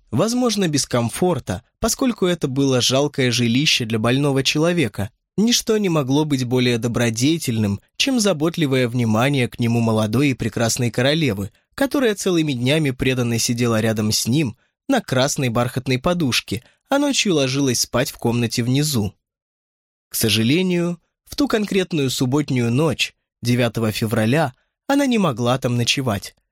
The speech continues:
Она обещала одарить своим присутствием бал-маскарад, который давали после некой свадьбы,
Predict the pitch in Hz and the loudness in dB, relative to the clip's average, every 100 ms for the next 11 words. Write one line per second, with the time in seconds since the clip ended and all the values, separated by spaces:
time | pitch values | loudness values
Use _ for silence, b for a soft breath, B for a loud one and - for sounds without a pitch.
0 | _ _ _ - 262 254 175 151 - 156 | _ _ _ -2 2 2 2 2 2 2
1 | 156 131 123 120 151 - 135 123 117 120 | 2 0 0 0 -2 0 0 0 0 -2
2 | - 143 - 135 127 123 135 135 135 - | -2 -2 -2 -2 0 2 2 2 0 -2
3 | - 190 170 - _ - 120 123 117 107 | 0 0 0 -4 _ -6 -2 0 0 0
4 | 104 117 131 120 - 120 120 120 143 139 | 0 0 0 -2 -2 0 0 0 0 0
5 | - 180 107 98 | 0 0 -2 -8